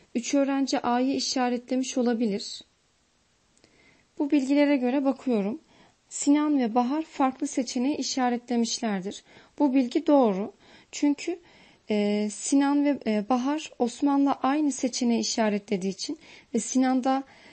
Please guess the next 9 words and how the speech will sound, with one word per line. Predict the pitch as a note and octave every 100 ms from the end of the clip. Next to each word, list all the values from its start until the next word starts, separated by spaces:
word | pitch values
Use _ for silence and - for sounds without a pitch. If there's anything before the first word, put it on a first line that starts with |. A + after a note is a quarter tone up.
| - _ _ -
e, | G#3 G3 G3+ G3+ G#3 -
Osman'la | A3 - C#4 C#4 C4+ G#3+
birlikte | G#3+ G3 -
olamayacağı | G3+ G3+ G3+ G3 F#3+ G3+ F#3+
için | G3 D#4+ F4+ - _
farklı | - B3 B3 C#4+
farklı | C4 A3 A3 G3+
olmak | F#3+ F#3+ -
durumunda. | G3+ F#3+ F#3+ F#3+ D4+